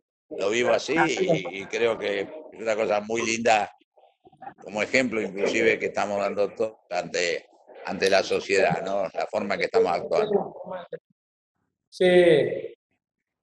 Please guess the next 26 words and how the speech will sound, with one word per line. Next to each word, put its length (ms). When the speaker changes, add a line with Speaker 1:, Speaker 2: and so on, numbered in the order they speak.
Speaker 2:
sí, 300
la 160
verdad 380
es 160
que, 720
la 80
verdad 340
es 80
que, 380
mm, 560
es 180
un 100
momento 400
muy 140
particular, 640
pero 240
también 380
es 160
una 180
enorme 460
oportunidad 840
para 220
superar 580
algunas 520
miserias 680
y, 420